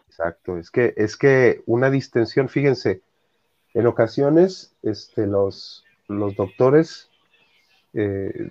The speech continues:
precisamente de esos músculos, eh, dicen que, que a veces es mejor que se rompa, porque una distensión, este, puede dejarte los ligamentos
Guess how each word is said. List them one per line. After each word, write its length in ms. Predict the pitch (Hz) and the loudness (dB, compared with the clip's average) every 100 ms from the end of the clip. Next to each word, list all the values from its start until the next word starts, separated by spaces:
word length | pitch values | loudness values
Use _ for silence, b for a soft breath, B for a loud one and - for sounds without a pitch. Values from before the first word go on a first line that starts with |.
| - | -8
precisamente 500 | - 95 117 107 107 113 | -6 -4 0 0 2 2
de 60 | |
esos 220 | 110 113 | 2 0
músculos, 720 | 123 127 - 131 131 127 - - _ - | 2 0 2 4 4 2 -6 -20 _ -4
eh, 100 | 98 | -2
dicen 460 | 110 113 139 127 | 0 0 2 0
que, 360 | 123 117 98 85 - _ _ _ _ _ _ | 2 2 2 0 -8 _ _ _ _ _ _
que 220 | 123 107 | 2 4
a 80 | 101 | 4
veces 320 | 107 117 123 | 4 2 0
es 120 | 123 | -2
mejor 280 | 139 131 123 | 0 0 0
que 100 | 143 | 0
se 140 | - 110 | 0 2
rompa, 480 | 117 127 113 101 _ _ _ _ _ | 2 2 -2 -4 _ _ _ _ _
porque 260 | - 120 - | -2 0 2
una 160 | 131 147 | 4 4
distensión, 760 | 151 - 123 110 131 139 151 - _ _ _ _ _ | 4 2 2 2 2 2 0 -6 _ _ _ _ _
este, 340 | 107 101 - 110 | -4 -4 -6 -2
puede 280 | 123 131 | 2 2
dejarte 640 | 143 143 127 123 - 147 - | 2 2 0 0 2 2 2
los 200 | 113 110 | -2 -2
ligamentos 760 | 107 107 107 113 117 151 151 | -2 -2 0 -2 0 -2 -2